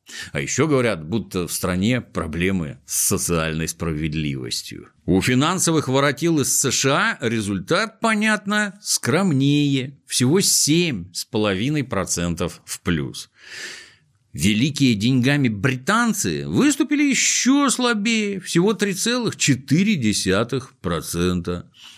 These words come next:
Достижения отечественных капиталистов выглядят особенно ярко на фоне позорных результатов, достигнутых германскими толстосумами.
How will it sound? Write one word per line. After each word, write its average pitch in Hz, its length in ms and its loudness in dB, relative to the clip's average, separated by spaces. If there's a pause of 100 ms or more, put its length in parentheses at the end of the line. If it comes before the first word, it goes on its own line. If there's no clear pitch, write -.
(280)
Достижения 101 760 0
отечественных 107 640 -2
капиталистов 92 800 -2
выглядят 117 480 0 (220)
особенно 123 800 0
ярко 104 500 0
на 87 140 -2
фоне 135 320 0
позорных 170 1040 0
результатов, 151 960 2
достигнутых 139 1000 -2 (260)
германскими 113 1120 0
толстосумами. 90 1160 -2